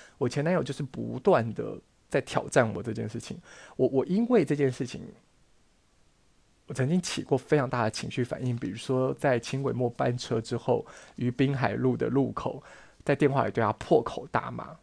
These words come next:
就是我人生从来没有对着一个人破口大骂到如此，然后讲话之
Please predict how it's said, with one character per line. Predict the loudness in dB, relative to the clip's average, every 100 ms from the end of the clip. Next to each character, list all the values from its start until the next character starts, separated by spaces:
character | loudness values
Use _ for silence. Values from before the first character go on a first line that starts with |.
| -6
就 | 0
是 |
我 | 2 2
人 | 2
生 | 2 0
从 | 0 0 2
来 | 2 4
没 | 2 4
有 | 4 0
对 | 0 0
着 | 2
一 | 0 0
个 | -2
人 | -4 -6
破 | 0 2
口 | 2 0
大 | 0 2
骂 | 2
到 | 2 2
如 | 0 -6 -8
此， | -12 -12 -16 -20 -20 -20 -2
然 | 4
后 | 6 4 -2 _ _ _
讲 | 0 0 2
话 | 2 2
之 | 2 0 0